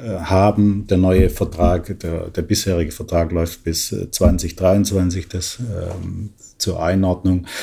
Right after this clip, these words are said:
Und dann kommt man auf ein Gesamtvolumen von mehr als zwanzig Millionen Euro wohl, was, äh, dem V F B auf jeden Fall hilft, äh, finanziell zum einen, wenn auch nicht im großen Stil, aber man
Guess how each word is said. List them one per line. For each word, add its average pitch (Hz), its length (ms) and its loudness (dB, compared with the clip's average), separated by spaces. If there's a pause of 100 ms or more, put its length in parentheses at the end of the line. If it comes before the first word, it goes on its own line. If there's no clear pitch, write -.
(340)
Und 98 100 6
dann 107 160 8
kommt 131 280 4
man 117 200 8
auf 113 280 2
ein 107 280 6
Gesamtvolumen 101 1080 4
von 90 540 2 (160)
mehr 95 380 4
als 98 240 0
zwanzig 98 500 2
Millionen 90 460 4
Euro 107 460 4
wohl, 113 440 4 (600)
was, 95 540 4
äh, 90 480 2 (200)
dem 90 200 2
V 85 240 0
F 87 160 -4
B 113 460 4 (220)
auf 95 300 2
jeden 92 240 2
Fall 76 320 -2
hilft, 113 480 2
äh, 87 400 -4
finanziell 85 760 2 (580)
zum 85 240 -4
einen, 104 400 6
wenn 92 160 2
auch 87 140 0
nicht 90 180 -4
im 82 140 -2
großen 82 380 0
Stil, 107 540 4
aber 87 800 0
man 92 480 2